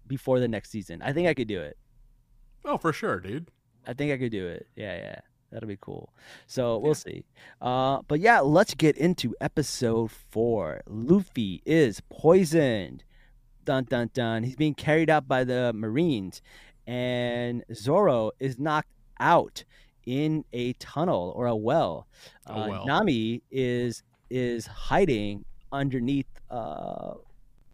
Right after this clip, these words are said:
Speaker 1: I don't know, like, a ki-, kitchen cabinet or something.
Speaker 2: Mm-hmm.
Speaker 1: And Usopp is trying to convince, uh, the Marines that the pirates are really Kahador. So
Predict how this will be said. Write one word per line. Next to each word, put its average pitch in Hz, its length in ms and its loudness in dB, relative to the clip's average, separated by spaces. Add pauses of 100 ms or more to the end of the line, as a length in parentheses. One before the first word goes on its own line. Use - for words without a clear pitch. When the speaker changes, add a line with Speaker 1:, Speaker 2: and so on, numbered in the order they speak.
Speaker 1:
I 123 100 -8
don't 123 100 -4
know, 104 160 -4
like, 104 180 -6
a 82 60 -10
ki-, - 180 -14
kitchen 135 240 -4
cabinet 147 380 2
or 160 80 4
something. 214 400 0 (580)
Speaker 2:
Mm-hmm. 131 40 -8
Speaker 1:
And 143 800 0
Usopp 131 500 0 (800)
is 165 520 2
trying 185 440 0
to 214 120 0
convince, 165 760 2 (800)
uh, 120 640 2 (160)
the 127 500 -2
Marines 127 760 0
that 123 500 0 (260)
the 120 120 -6
pirates 131 640 -2 (420)
are 123 100 0
really 131 260 0
Kahador. 139 520 -6 (480)
So 123 960 2